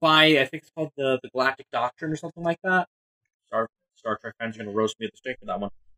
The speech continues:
But basically, you can't bring technology to a primitive planet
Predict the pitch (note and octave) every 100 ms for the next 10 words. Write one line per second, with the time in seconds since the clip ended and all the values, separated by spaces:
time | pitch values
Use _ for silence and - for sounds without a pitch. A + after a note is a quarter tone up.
0 | - C#3+ - E3 F3 F#3+ E3 C#3+ B2+ -
1 | - _ _ _ _ _ _ _ D#3+ D#3+
2 | E3 G3 F#3+ D#3 E3 F3 F#3 F3+ - _
3 | _ _ _ _ _ - D#3+ C#3+ C3 C#3+
4 | E3 F3 E3+ E3 D3+ - D3+ D3 D3 -
5 | B2 C#3+ F3+